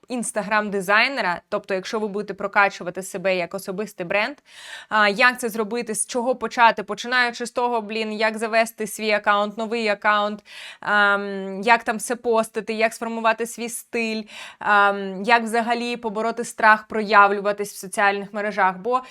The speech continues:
е, звичайно, можна і не робити цього, бо я знаю, є люди, які прям категорично не хочуть виходити в соціальні мережі.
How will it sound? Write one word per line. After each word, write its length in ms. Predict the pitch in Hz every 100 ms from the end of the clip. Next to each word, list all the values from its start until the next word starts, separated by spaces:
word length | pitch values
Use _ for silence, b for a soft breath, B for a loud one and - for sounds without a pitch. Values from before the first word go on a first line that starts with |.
| B B B
е, 320 | - 214 214
звичайно, 540 | 214 277 392 427 381 311
можна 360 | 269 311 285
і 180 | 269 285
не 240 | 285 294 214
робити 400 | 185 190 185 170
цього, 420 | - 170 285 254
бо 180 | 214 214
я 140 | 214
знаю, 280 | 214 240 214
є 100 | 220
люди, 240 | 320 285
які 200 | 220 -
прям 320 | - 208 190
категорично 720 | 185 220 220 233 294 359 262 220
не 100 | 208
хочуть 360 | 240 262 214
виходити 380 | 202 208 240 226
в 40 |
соціальні 440 | - 208 220 202 196 _
мережі. 240 | 160 165